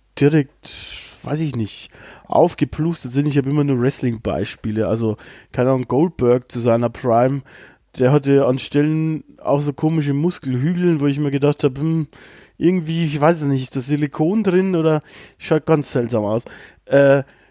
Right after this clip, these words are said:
viele, viele andere auch natürlich und,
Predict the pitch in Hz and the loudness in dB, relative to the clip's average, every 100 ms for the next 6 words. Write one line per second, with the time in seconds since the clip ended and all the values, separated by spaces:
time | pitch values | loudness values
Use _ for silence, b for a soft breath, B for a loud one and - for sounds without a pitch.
0 | b _ - - 80 - - 190 196 160 | b _ -20 -10 -10 -8 -8 0 2 2
1 | 180 170 156 165 156 143 196 202 180 190 | 2 4 4 4 6 6 6 4 0 2
2 | 190 208 - - - 156 160 160 | 2 0 -6 -10 0 2 2 0